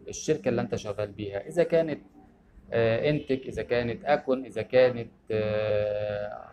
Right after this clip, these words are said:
هاي توب، اذا كانت رايت ساين، آه، ابون، اي شركة من الشركات دي لازم تعرف ان انت وانت بتشتغل بيها ان انت بتلعب بالنار. ليه بلعب بالنار؟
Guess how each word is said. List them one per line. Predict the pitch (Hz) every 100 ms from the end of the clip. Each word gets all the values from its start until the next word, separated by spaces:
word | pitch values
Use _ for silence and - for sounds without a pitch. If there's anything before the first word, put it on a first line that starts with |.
| -
هاي | 143 104
توب، | 147 151 - 120
اذا | 113 113
كانت | 135 135 127
رايت | 127 143 139
ساين، | - 143 139 127 117 - - - - - - - - -
آه، | 117 113 110 113
ابون، | 147 151 147 131 131
اي | 151 208 190
شركة | - 160 - -
من | 135 127
الشركات | 120 123 120 147 151 156 123
دي | 143 165 165
لازم | 147 151 151 135
تعرف | 147 147 143 127
ان | 131
انت | 147
وانت | 147 156 139
بتشتغل | - 123 147 147 135
بيها | 120 151 160 180 - - -
ان | 123
انت | 151 156
بتلعب | 131 143 127 117
بالنار. | 104 104 101 98 -
ليه | 143 185
بلعب | 175 165 147
بالنار؟ | 127 123 143 170 170